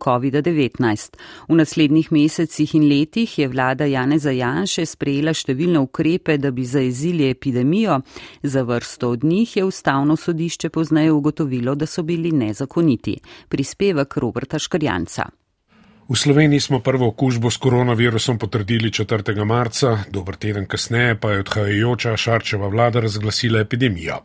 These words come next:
Speaker 2: Janševa vlada, ki je zaprisegla le dan po razglasitvi epidemije, je že na prvi seji začela sprejemati ukrepe. Življenje v državi se je ustavilo, zaprli so se vrtci in šole,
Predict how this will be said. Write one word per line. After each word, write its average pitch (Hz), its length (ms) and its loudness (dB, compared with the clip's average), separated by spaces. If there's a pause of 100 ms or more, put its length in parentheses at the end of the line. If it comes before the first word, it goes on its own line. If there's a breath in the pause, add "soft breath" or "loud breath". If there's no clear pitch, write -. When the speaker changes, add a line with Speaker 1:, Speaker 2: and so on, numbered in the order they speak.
(680 loud breath)
Speaker 2:
Janševa 113 480 2
vlada, 123 420 2
ki - 180 -8
je 98 60 -4
zaprisegla 98 680 -2
le 85 140 -8
dan 123 260 -2
po 107 100 -6
razglasitvi 90 640 -4
epidemije, 107 680 -2 (300 loud breath)
je 139 80 -2
že 143 160 2
na 139 80 2
prvi 147 300 2
seji 139 280 4
začela 123 460 0
sprejemati 95 600 -2
ukrepe. - 480 -4 (400 loud breath)
Življenje 107 500 0
v 101 60 -6
državi 92 460 -4
se - 140 -6
je - 40 -14
ustavilo, 117 600 2 (100)
zaprli 113 480 -2
so 90 160 -8
se - 160 -4
vrtci 95 320 -8
in 76 60 -12
šole, 131 400 2